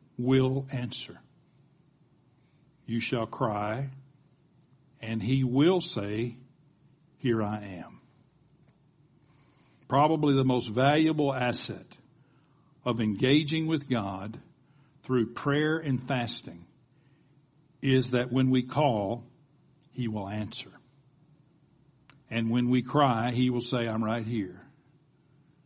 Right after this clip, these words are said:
Crying, indicating suffering, or indicating dis-, being distraught over what we face. He said, "I, I'm right here. I am a God who is close.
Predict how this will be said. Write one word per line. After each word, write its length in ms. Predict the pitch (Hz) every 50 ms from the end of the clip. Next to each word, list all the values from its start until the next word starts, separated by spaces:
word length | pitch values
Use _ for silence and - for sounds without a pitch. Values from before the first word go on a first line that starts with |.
| _ _ _ _ _ _ _ _ _ _ _ -
Crying, 600 | - 151 143 131 131 123 117 120 120 120 127 135
indicating 800 | 135 135 135 127 117 - - 127 117 117 110 113 113 120 120 110 - - _ _ _ _ _ -
suffering, 800 | - - - - 156 135 123 - - 123 120 123 120 120 113 - - - _
or 140 | - 127 131
indicating 840 | 135 143 147 139 139 143 - 143 131 127 120 120 120 117 120 113 107
dis-, 260 | 117 113 - - -
being 340 | 151 127 131 135 127 127 117
distraught 720 | 117 113 - - - - - - 131 123 123 123 127 123 -
over 200 | 131 120 117 117
what 240 | 110 117 120 123 123
we 140 | 117 113 104
face. 600 | - - 135 127 120 117 110 98 - - - - - _ _ _ _ _ _ _ _ _ _ _
He 120 | - 123
said, 340 | 113 - - 131 113 110 107 -
"I, 60 | - 107
I'm 280 | 107 107 107 107 104
right 220 | 104 101 101 101 -
here. 320 | - 98 90 85 87 - - _ _ _ _ _ _ _ _ _ _ _ _ _ _ _ _ _ _ _ _ _ _ _ - -
I 100 | 107 110
am 100 | 107 110
a 40 |
God 360 | 107 110 113 113 117 113 113 104
who 120 | 113 113
is 100 | 110 113
close. 540 | - - 113 101 98 95 - - - -